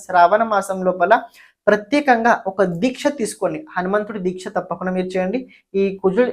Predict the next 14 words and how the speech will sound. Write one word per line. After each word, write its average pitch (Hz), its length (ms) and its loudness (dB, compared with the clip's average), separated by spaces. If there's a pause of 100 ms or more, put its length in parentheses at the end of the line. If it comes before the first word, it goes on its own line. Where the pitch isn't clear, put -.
ఇబ్బందులు 202 400 2
ఏవైతే 190 220 0
ఉంటాయో 185 200 -8 (120)
తప్పకుండా 180 380 -4 (240)
తగ్గి 165 280 -8
తీరుతాయి. 151 340 -6 (400)
అంటే 269 200 2 (100)
ఏంటంటే 294 360 0 (100)
కుజుడు 247 280 0 (100)
ధైర్య 233 240 6
కారకుడు, 170 560 4 (400)
హనుమంతుడు 226 580 2 (180)
ధైర్యం 202 340 4
ఇస్తాడు. 156 320 -8